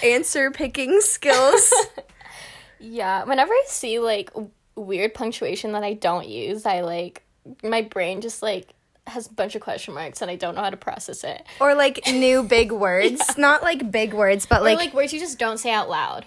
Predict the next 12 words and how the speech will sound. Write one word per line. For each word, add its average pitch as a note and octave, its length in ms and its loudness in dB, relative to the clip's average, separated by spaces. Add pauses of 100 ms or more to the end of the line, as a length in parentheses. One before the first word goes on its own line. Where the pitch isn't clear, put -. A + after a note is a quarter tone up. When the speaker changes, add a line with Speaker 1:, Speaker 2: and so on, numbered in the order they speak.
Speaker 2:
Like, A#3+ 140 -4
I A#3+ 100 2
would C#4 140 0
never A#3+ 260 -6
say A#3+ 160 -8
half F#3+ 220 -6
those G3+ 180 -12
words - 220 -14
out - 140 -16
loud. - 280 -16
Speaker 1:
Yeah, G#3+ 460 6 (320)
same. F3+ 400 -6